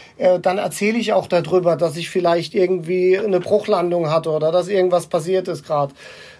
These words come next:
Ähm, und ich glaub, dass, das macht das dann auch für den Gegenüber recht greifbar und menschlich.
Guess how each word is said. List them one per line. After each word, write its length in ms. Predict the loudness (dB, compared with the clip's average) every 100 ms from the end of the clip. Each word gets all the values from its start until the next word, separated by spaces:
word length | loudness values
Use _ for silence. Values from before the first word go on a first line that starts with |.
| _
Ähm, 360 | 2 2 0 -4
und 180 | -4 -2
ich 160 | -4
glaub, 500 | 0 2 2 -4 -6
dass, 260 | -2 -2 -4
das 360 | -4 -4 -8 -4
macht 340 | -4 -2 -4
das 160 | -2 0
dann 160 | 0
auch 180 | 0 -2
für 180 | -2 -2
den 580 | 0 -2 -2 -6 -8 0
Gegenüber 680 | 0 2 0 2 4 2 -2
recht 380 | -4 -8 -14
greifbar 580 | -4 -2 0 2 2 2
und 100 | 2
menschlich. 580 | 0 0 -2 -4 -4